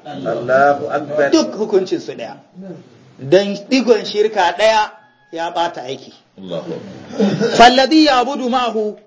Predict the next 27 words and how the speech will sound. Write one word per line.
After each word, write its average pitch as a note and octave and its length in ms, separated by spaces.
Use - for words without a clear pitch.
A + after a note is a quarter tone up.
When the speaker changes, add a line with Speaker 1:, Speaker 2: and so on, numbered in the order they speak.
Speaker 2:
فالذي A#3 440
يعبد B3 360
مع A#3 240
الله A3+ 380
غيره G#3+ 420
كالذي F3+ 640
لا F3+ 220
يعبد E3+ 420
الله D#3+ 380
أصلًا. D#3+ 320
Speaker 1:
Allah. C#3 500
Speaker 2:
Duk D#4+ 240
mai C#4 200
bautawa G3 600
Allah F#3+ 240
yana F#3 240
haɗa F3 320
shi E3 120
da D3+ 120
wani, D#3+ 360
yana F#3 480
daidai G#3 460
da F#3+ 120
wanda F#3 260
baya E3+ 440
bautawa D3+ 480
Allah D#3+ 240